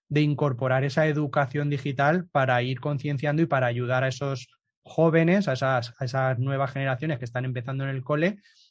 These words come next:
a tomar conciencia, pues, de lo, no solo de las cosas buenas y positivas que tiene la tecnología, sino también de los,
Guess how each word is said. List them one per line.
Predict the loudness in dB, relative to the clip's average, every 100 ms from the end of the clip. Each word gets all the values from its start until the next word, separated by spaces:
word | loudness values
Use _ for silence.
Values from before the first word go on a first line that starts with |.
| -4
a | -2
tomar | -2 -2 -2
conciencia, | -2 -2 -2 -4 0 2 2 -2 _
pues, | -10 -6
de | -6
lo, | -4 -6
no | -6 -6
solo | -4 -4
de | -4
las | -8
cosas | -8 -6 -4 -4
buenas | -2 0 -2 -4
y | -8
positivas | -8 -8 -4 -4 -4
que | -6
tiene | -4
la | -4
tecnología, | -4 -4 -6 -4 -4 -2
sino | -4 -4
también | -2 -2 -2 -2
de |
los, | 0 0 -2 -6 -14